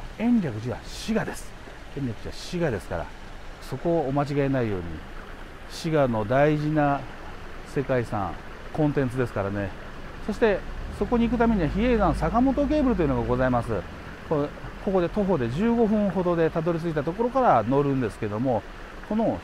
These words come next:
比叡山坂本ケーブルがもちろんここから、まあ、近くにありまして、で、この坂を下っていくとジェイアール湖西線の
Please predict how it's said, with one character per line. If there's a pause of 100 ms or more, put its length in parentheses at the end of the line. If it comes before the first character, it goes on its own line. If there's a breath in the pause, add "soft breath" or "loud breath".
比
叡
山
坂
本
ケ
ー
ブ
ル
が
も
ち
ろ
ん
こ
こ
か
ら、
ま
あ、
近
く
に
あ
り
ま
し
て、 (380 loud breath)
で、 (360)
こ
の
坂
を
下
っ
て
い
く
と
ジ
ェ
イ
ア
ー
ル
湖
西
線
の